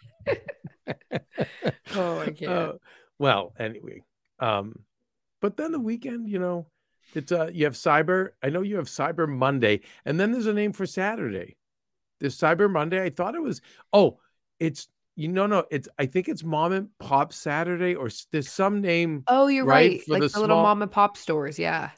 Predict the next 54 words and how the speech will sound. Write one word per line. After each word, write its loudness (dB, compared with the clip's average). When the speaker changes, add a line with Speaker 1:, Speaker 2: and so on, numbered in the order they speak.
Speaker 2:
What 4
is 6
it? 2
I -12
should -8
know, -2
and 0
I'm -6
so, -12
I -2
apologize -4
to -4
everyone -14
for -10
not -2
having -6
this. -20
Speaker 1:
Let -8
me -4
Speaker 2:
There's 2
Speaker 1:
look. -10
Speaker 2:
some, -4
Speaker 1:
I'm -4
gonna 4
look 2
it 2
up. 2
Speaker 2:
there's 4
some 4
Speaker 1:
Isn't 6
it 10
Speaker 2:
scam. 8
Speaker 1:
Small 10
Business 4
Saturday? 4
Speaker 2:
Small 8
Business 4
Saturdays, -2
yeah. -2
So -2
these -4
are -10
the 0
days 2
that 0
you -4
go 2
to -10
your -4
small -4
businesses -6
and -12
buy -4
stuff. -16